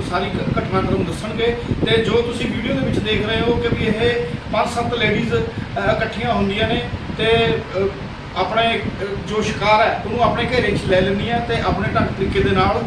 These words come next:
ਉਹਦਾ ਬਟੂਆ ਕੱਢ ਲੈਂਦੀਆਂ ਜਾਂ ਉਹਦਾ ਗ-, ਗਲੇ 'ਚੋਂ ਚੇਨ ਵੱਢ ਲੈਂਦੀਆਂ ਜਾਂ ਫਿਰ ਉਹਨਾਂ ਦਾ ਜੋ ਚੂੜੀ ਵਗੈਰਾ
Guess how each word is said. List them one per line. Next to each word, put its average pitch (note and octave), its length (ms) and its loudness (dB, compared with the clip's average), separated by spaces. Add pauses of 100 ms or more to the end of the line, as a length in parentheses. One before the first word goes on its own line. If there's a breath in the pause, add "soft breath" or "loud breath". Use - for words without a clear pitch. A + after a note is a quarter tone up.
(320)
ਉਹਦਾ A3+ 140 4
ਬਟੂਆ F#3+ 340 0
ਕੱਢ G#3+ 220 2
ਲੈਂਦੀਆਂ G#3+ 400 2
ਜਾਂ G#3+ 140 2
ਉਹਦਾ G#3+ 360 2
ਗ-, F3+ 140 -2
ਗਲੇ F#3 280 4
'ਚੋਂ - 520 -2
ਚੇਨ G3 240 2
ਵੱਢ G#3+ 200 2
ਲੈਂਦੀਆਂ G#3+ 360 0
ਜਾਂ G3 180 4
ਫਿਰ F#3+ 160 2
ਉਹਨਾਂ G3 260 0
ਦਾ G3 200 0
ਜੋ G3+ 360 -2
ਚੂੜੀ F#3+ 180 0
ਵਗੈਰਾ F3 400 0